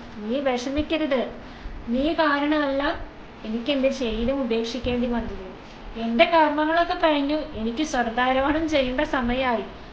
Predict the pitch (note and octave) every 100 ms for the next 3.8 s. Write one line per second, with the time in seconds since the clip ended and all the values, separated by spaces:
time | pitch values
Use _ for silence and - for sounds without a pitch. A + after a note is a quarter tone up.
0 | - G#3 A3 A#3 D#4 B3+ A#3 A#3+ E4+ E4
1 | C#4 C#4 C#4+ C#4 A#3 A#3 C#4+ C4 B3+ B3+
2 | C4 A#3 G#3 G3 - - G#3 C4+ D4 A#3
3 | D#4 D#4+ C4+ C4 C#4 C4+ C4 A#3+